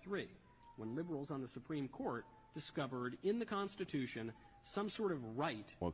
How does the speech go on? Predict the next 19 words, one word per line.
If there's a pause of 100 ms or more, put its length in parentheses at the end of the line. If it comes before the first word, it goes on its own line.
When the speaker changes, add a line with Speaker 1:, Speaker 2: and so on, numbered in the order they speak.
Speaker 2:
thank
Speaker 1:
to
Speaker 2:
God
Speaker 1:
all
Speaker 2:
for
Speaker 1:
of
those
Speaker 2:
them.
Speaker 1:
things. (1040)
Not
quite
sure
where
they
found
it.
I
think
it,